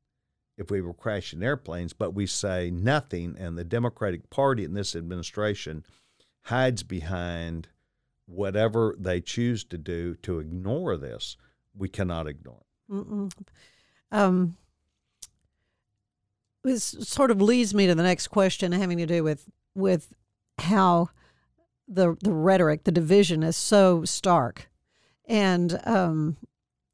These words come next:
Speaker 2: is there any way to bring back a little more civility to the discourse?
Speaker 1: Well, civility is a very interesting,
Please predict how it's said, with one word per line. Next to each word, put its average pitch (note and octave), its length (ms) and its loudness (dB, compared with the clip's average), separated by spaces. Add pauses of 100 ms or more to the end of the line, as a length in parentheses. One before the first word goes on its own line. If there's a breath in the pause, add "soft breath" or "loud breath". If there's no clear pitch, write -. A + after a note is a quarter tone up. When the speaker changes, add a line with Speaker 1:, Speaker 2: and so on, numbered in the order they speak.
(140)
Speaker 2:
is G#3+ 220 2
there G3+ 160 4
any A#3 200 2
way G#3+ 200 6
to F3+ 60 2
bring F#3 280 2
back F3 280 4 (140)
a F#3 60 -2
little G3+ 220 2
more F#3 180 2
civility E3 680 2
to - 120 -6
the D#3+ 100 -2
discourse? - 640 -4 (1500)
Speaker 1:
Well, F3 400 8 (420 loud breath)
civility B2+ 1080 2
is A2 220 -2
a A2+ 60 -2
very A#2+ 360 2
interesting, F#2+ 1200 -4